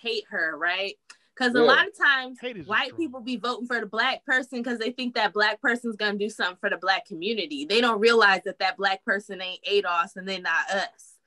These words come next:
Speaker 3: Mm-hmm.
Speaker 2: Yeah, and they think that
Speaker 3: They really
Speaker 2: she's,
Speaker 3: don't
Speaker 2: like,
Speaker 3: care.
Speaker 2: super progressive because she, she runs with the talking points of the Justice Democrats.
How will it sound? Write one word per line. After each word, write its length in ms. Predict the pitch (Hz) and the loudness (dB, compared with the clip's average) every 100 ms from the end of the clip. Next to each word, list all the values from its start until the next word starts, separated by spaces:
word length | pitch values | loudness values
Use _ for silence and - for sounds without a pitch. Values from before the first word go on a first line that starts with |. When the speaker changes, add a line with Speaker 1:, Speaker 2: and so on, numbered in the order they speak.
| _ 139 | _ -18
Speaker 3:
Mm-hmm. 380 | 131 120 113 104 _ _ _ _ _ _ | -16 -16 -18 -20 _ _ _ _ _ _
Speaker 2:
Yeah, 260 | 135 160 117 | -2 2 2
and 100 | 131 | 4
they 120 | 147 | 2
think 260 | 147 165 151 | 2 0 2
that 180 | 147 123 | 0 0
Speaker 3:
They 60 | |
really 120 | 151 151 | 0 -2
Speaker 2:
she's, 60 | |
Speaker 3:
don't 100 | 120 | 0
Speaker 2:
like, 100 | - | 0
Speaker 3:
care. 220 | 139 131 | -2 -6
Speaker 2:
super 240 | 135 151 151 | -4 -2 -2
progressive 680 | 147 117 147 151 - 127 - | -2 0 2 2 0 -2 -4
because 460 | 123 127 123 117 | -2 2 2 0
she, 300 | - 131 135 _ | -4 -6 -6 _
she 240 | - 139 | -8 -4
runs 300 | 127 135 127 | 0 2 2
with 120 | 135 131 | -4 -6
the 60 | |
talking 400 | 127 139 139 123 | 0 2 2 -2
points 420 | 113 123 113 107 | -2 0 -2 -4
of 140 | 120 101 | -6 -4
the 80 | 107 | -2
Justice 400 | 123 117 - 107 | 0 0 -4 -2
Democrats. 680 | 131 127 - 107 101 - | 0 0 0 0 0 -6